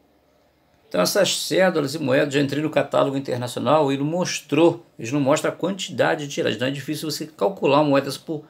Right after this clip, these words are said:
quando você não tem a quantidade de tiragens mostrada pelo país de origem.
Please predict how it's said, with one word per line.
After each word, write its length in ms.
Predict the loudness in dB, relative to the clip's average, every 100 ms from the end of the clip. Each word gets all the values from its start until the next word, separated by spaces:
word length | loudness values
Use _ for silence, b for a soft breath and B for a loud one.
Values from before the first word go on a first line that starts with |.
| b
quando 200 | -4 -2
você 100 | 0
não 100 | -2
tem 200 | -2 0
a 40 | -2
quantidade 680 | -2 -4 -4 0 4 4
de 40 | 2
tiragens 240 | -4 -4
mostrada 540 | -4 -8 -4 -2 -2 -4
pelo 200 | -8 -4
país 260 | -2 -2
de 140 | -2 0
origem. 600 | 0 0 -2 -4 -8